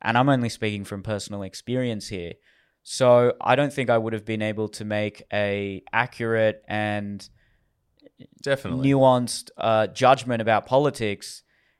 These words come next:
Speaker 1: And whatever opinion I would have had about politics at that time, I'm sure, uh, at this age, I would have looked back on and thought, "No, I wasn't as informed as I could have been."
Speaker 2: Definitely, yeah.
Speaker 1: But at the same time,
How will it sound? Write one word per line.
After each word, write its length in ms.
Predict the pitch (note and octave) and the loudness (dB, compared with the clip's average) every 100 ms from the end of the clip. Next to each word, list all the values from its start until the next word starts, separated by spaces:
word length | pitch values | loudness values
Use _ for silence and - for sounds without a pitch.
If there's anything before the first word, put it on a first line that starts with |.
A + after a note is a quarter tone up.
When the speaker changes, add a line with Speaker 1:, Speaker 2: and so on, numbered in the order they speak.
| _ | _
Speaker 1:
And 160 | - A#2 | -6 0
whatever 420 | B2+ C#3 C3 B2+ | 6 6 8 4
opinion 400 | A#2+ A2+ B2+ B2 | 4 -2 -4 -2
I 100 | A#2 | -2
would 180 | A2 A#2 | -2 -2
have 100 | A2 | -4
had 220 | - C#3+ | 0 2
about 240 | E3 B2+ G#2+ | 4 4 4
politics 580 | A2+ G#2+ - G2+ - G2+ | 0 -2 -4 -10 -10 -10
at 140 | G2 | -4
that 180 | G2 - | -4 -4
time, 240 | A2+ G#2 | -6 -6
I'm 120 | G2+ | -6
sure, 500 | G2+ - A2+ A2 G2+ - _ _ _ - | -8 -2 2 4 2 -6 _ _ _ -6
uh, 40 | |
at 260 | G2+ G2 G#2 | -2 -2 -4
this 180 | A#2+ A#2 | -4 -2
age, 200 | A2 G#2+ | 0 0
I 100 | G#2 | -2
would 100 | G#2 | -4
have 140 | F#2+ | -8
looked 240 | G#2+ - | -8 -6
back 240 | - G2 - | -2 -2 -2
on 160 | G#2 | -6
and 100 | F#2+ | -8
thought, 300 | F#2 G#2 F#2+ _ - | -8 -8 -8 _ -10
"No, 300 | A2 A#2 G#2+ | -6 -2 0
I 100 | G#2 | -2
wasn't 340 | G#2 G#2 G#2 | -2 -6 -6
as 180 | G2+ G#2+ | -6 -6
informed 600 | G2+ F#2+ G#2 G2+ G2 F#2+ - _ _ - | -8 -10 -10 -8 -10 -14 -20 _ _ -10
as 140 | G#2+ | -2
I 80 | G#2 | -2
could 160 | - F3 | 0 -2
have 80 | |
been." 320 | A2+ G2 F2+ - _ - - - - | -2 -4 -6 -18 _ -20 -20 -20 0
Speaker 2:
Definitely, 380 | F3+ C#3 E2+ F2+ | 2 2 -2 0
yeah. 80 | |
Speaker 1:
But 160 | F2+ D3+ | 6 6
at 120 | D3+ | 6
the 80 | C3+ | 2
same 300 | - C#3 B2+ | 2 2 2
time, 580 | - D3+ D#3+ F#2+ - | 4 6 6 2 -6